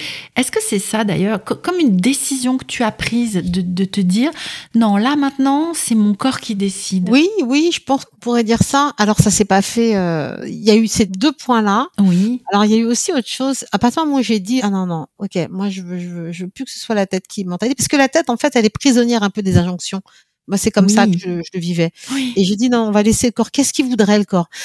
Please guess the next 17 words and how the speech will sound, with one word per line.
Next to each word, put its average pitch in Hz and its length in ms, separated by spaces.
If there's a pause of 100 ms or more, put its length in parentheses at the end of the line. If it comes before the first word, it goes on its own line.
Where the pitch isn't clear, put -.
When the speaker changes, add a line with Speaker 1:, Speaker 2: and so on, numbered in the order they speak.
(120)
Speaker 2:
Ben, 226 240
c'est 240 220
pareil, 262 360
tu - 120
vois. 190 300 (380)
Euh, 180 420 (500)
il 196 100
y 226 40
a 226 60
une 220 140
autre 240 140
chose 247 260
qui - 120
est 214 140
arrivée, 196 460
c'est, 214 380
euh, 185 140